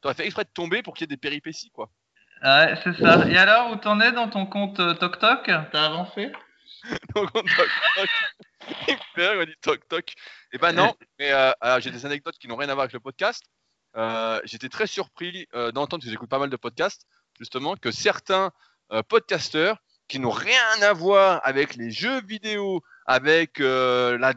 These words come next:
Speaker 1: danse, avec, euh, qui sont pas du tout dans cet état d'esprit-là, se lançaient justement sur TikTok et sur Twitch. Je me dis, putain, le... On est vraiment, il y en a vraiment qui sont prêts à se corrompre, euh, par tous les moyens, quoi.
Speaker 2: Mais non, mais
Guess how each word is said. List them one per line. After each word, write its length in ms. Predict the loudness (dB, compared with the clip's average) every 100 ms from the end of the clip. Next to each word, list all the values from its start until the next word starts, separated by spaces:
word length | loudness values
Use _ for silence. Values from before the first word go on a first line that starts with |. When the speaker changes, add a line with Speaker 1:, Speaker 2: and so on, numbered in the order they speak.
| 2
Speaker 1:
danse, 480 | 4 4 4 -2 -4
avec, 380 | -2 -2 -2 -4
euh, 380 | -2 0 -2 -4 _ _ _
qui 60 | -8
sont 60 |
pas 160 | 0 2
du 60 | 2
tout 80 |
dans 60 | 0
cet 100 | 0
état 120 | -4
d'esprit-là, 400 | -4 -4 0 0 0
se 160 | -4
lançaient 300 | 0 0 0
justement 300 | -6 -6 -6
sur 200 | -6 -10
TikTok 380 | -12 -6 -2 -2
et 40 |
sur 160 | -4 -8
Twitch. 340 | -10 -12 -12 -20 _ _ _ _ _ _ _ -12
Je 60 | -6
me 60 |
dis, 100 | -6
putain, 300 | -8 -2 2
le... 480 | 4 4 4 2 0 _ _ _ _ _ _ _ _ -18
On 180 | -8 -4
est 40 |
vraiment, 280 | -2 0 0
il 40 |
y 40 | 0
en 40 |
a 40 |
vraiment 200 | 0 -2
qui 80 | -4
sont 80 | -8
prêts 140 | 2
à 100 | 2
se 100 | 2
corrompre, 440 | -2 -4 -4 -6 -2 -2
euh, 40 |
par 180 | -4 -12
tous 100 | -6
les 80 | -6
moyens, 280 | -4 -6 -6
quoi. 140 | -4 -2 -2 -4 -10 _ _ _ -8
Speaker 2:
Mais 60 |
non, 140 | 0 0
mais 120 | 0